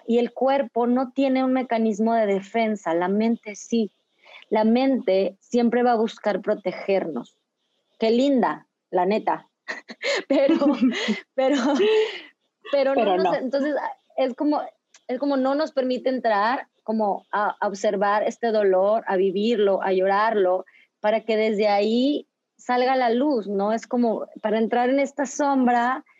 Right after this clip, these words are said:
Speaker 1: vivirla, gritarla, explotar desde ahí, para que entonces se resignifique y venga la luz. Es la única manera, entrarle a los chingazos, ¿no?
Speaker 2: Ujú.
Speaker 1: Entrarle ahí, a vivirlo, a,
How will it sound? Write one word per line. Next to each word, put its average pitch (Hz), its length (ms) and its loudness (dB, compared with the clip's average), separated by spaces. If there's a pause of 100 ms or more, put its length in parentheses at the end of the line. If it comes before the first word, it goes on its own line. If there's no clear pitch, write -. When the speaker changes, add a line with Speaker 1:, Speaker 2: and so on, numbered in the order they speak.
(400)
Speaker 1:
vivirla, 262 640 2
gritarla, 240 1040 0 (120)
explotar 262 840 -2
desde 269 320 0
ahí, 254 540 -2 (440)
para 262 280 -2
que 247 320 0
entonces 285 480 0
se 269 140 0
resignifique 240 1160 -2 (300)
y 247 140 2
venga 294 360 2
la 277 140 2
luz. 294 480 0
Es 247 100 -2
la 277 160 2
única 277 380 0
manera, 262 420 0
entrarle 254 680 0
a 311 100 0
los 240 220 -2
chingazos, 262 800 -4 (440)
¿no? 208 260 0
Speaker 2:
Ujú. 190 440 -4
Speaker 1:
Entrarle 254 480 0
ahí, 254 480 0
a 214 100 -2
vivirlo, 226 840 0
a, 196 320 -4